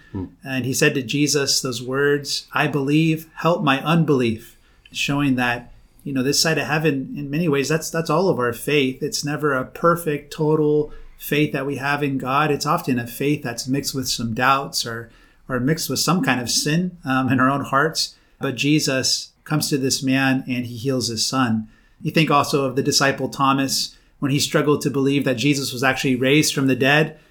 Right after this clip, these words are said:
Speaker 2: right? Again, doubts. He was a faintly burning wick in that way. Jesus came and he accommodated to him. He, he allowed him to touch him and to see for himself, right, that he is indeed risen from the dead. That's the heart of Jesus and those examples that you mentioned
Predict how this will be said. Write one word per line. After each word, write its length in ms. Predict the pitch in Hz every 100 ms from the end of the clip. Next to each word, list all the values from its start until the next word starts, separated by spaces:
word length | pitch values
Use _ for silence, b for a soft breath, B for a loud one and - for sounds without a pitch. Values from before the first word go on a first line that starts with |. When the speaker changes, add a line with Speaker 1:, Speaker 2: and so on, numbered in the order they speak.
| b
Speaker 2:
right? 240 | - 139 151
Again, 420 | 135 143 139 123
doubts. 640 | 127 135 170 170 - - -
He 100 | 135
was 120 | 123
a 60 |
faintly 340 | 117 151 151 147
burning 320 | 143 143 131
wick 200 | 139 147
in 80 | 143
that 200 | 147 160
way. 300 | 147 151 151 B B -
Jesus 400 | 151 139 139 -
came 320 | - 151 147
and 100 | 127
he 100 | 135
accommodated 640 | 131 151 160 156 151 151
to 80 | 151
him. 320 | 135 151 151
He, 380 | 135 131 127 127
he 160 | - 139
allowed 380 | 127 131 147 147
him 200 | 139 131
to 140 | 120
touch 380 | 113 - 170 165
him 320 | 165 147 147 B B B B -
and 220 | 127 123
to 80 | 131
see 240 | - 170
for 140 | 165
himself, 680 | 143 131 - 127 120 110 - -
right, 260 | 120 120
that 120 | 123
he 200 | 131 143
is 420 | 139 135 120 - b b b
indeed 340 | 135 131 131 120
risen 280 | 131 139
from 180 | 113 123
the 60 | 113
dead. 400 | 117 117 107 107 b b b
That's 300 | 139 139 -
the 120 | 127
heart 360 | - 139 135 123
of 120 | 117
Jesus 460 | 135 135 123 117
and 100 | 123
those 140 | 120 117
examples 400 | 113 127 127 123
that 140 | 117
you 140 | 131 147
mentioned 560 | 131 123 - 120 110